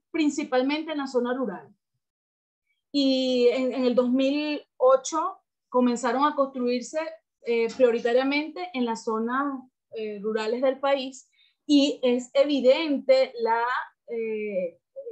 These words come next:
salto cualitativamente superior que tienen las comunas rurales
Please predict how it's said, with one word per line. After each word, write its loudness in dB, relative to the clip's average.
salto 2
cualitativamente 0
superior -4
que 0
tienen -8
las -4
comunas -4
rurales 2